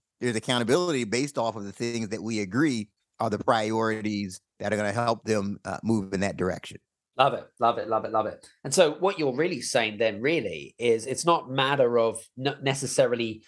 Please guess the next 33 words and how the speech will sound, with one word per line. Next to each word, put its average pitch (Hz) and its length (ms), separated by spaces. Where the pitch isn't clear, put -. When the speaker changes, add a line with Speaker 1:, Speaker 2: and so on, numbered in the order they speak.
Speaker 2:
reprogramming 127 920
someone, 98 400
but 113 200
kind 131 220
of 113 80
making 120 460
p-, 131 200
more 120 300
people 113 560
more 131 280
aware 120 480
of, 107 300
um, 107 500
the 143 100
accountability 143 800
side 110 240
of 101 80
stuff. 104 240
'Cause 113 260
what 127 180
you're 110 120
saying 156 400
is 117 320
procrastination 135 840
is 113 220
a, 110 260
is, 107 280
is 113 200
because 147 500
of 127 220
getting 123 320
out 117 200
of 110 280